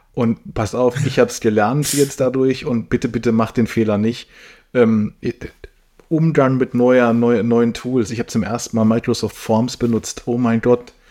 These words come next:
Und anstatt, dass ich die Umfrage <laughs> rumgeschickt hab, hab ich den editierbaren Link rumgeschickt. Jetzt kennen mich im Unternehmen alle. Weil alle haben dann angefangen, meinen Link zu editieren und haben,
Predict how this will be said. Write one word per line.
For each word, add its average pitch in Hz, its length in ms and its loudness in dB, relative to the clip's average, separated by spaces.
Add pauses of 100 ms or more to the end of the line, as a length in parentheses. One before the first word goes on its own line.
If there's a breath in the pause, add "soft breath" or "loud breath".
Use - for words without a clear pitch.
(220 soft breath)
Und 117 60 -6
anstatt, 120 480 0
dass 120 120 2
ich 117 80 -4
die - 120 -8
Umfrage 139 480 2
<laughs> - 0 -
rumgeschickt 135 580 -4
hab, 135 120 0
hab 123 100 0
ich 123 80 -4
den 120 100 -2
editierbaren 120 640 0
Link 131 240 0
rumgeschickt. 110 460 -6
Jetzt 117 180 -2
kennen 139 180 0
mich 127 140 -2
im 123 80 -2
Unternehmen 117 380 0
alle. 110 240 -2 (520 loud breath)
Weil 127 140 2
alle 123 180 2
haben 131 120 0
dann 123 80 2
angefangen, 135 420 0
meinen 127 220 2
Link 147 260 0
zu - 100 -8
editieren 123 560 -2
und 127 120 -4
haben, 135 140 0